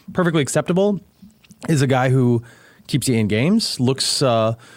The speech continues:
you know, looks the part, I would say. There, there are going to be games where he throws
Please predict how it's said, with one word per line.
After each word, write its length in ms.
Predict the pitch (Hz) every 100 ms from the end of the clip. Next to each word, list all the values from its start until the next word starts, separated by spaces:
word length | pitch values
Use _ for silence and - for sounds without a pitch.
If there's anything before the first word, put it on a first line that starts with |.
| - - _
you 60 | 262
know, 120 | 139
looks 380 | 127 135 170 -
the 120 | 156
part, 420 | - 131 170 -
I 140 | 180 196
would 160 | 185
say. 240 | - 202 196
There, 160 | 160 143
there 160 | 160 165
are 60 |
going 200 | 143 147
to 60 | 131
be 80 | 117
games 280 | 113 117
where 100 | 110
he 100 | 101
throws 360 | 131 113 98